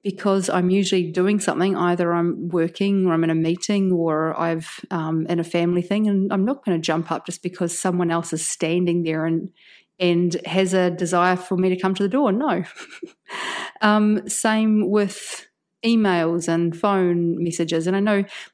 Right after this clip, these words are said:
a lot of people these days don't have their notifications turned on on their phone,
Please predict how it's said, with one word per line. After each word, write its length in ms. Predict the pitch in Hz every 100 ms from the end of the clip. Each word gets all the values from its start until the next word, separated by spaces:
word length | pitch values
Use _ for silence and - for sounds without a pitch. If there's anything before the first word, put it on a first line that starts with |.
| -
a 100 | 185
lot 300 | 185 185 202
of 160 | 185
people 320 | 165 190 185 170
these 280 | 180 185
days 380 | - 170 160 160 - 175
don't 320 | 160 185 185 -
have 260 | - 175
their 100 | 175
notifications 720 | 170 165 160 170 175 180 170
turned 260 | 160 170 160
on 140 | 160
on 100 | 147
their 100 | 147
phone, 400 | 151 143 127 151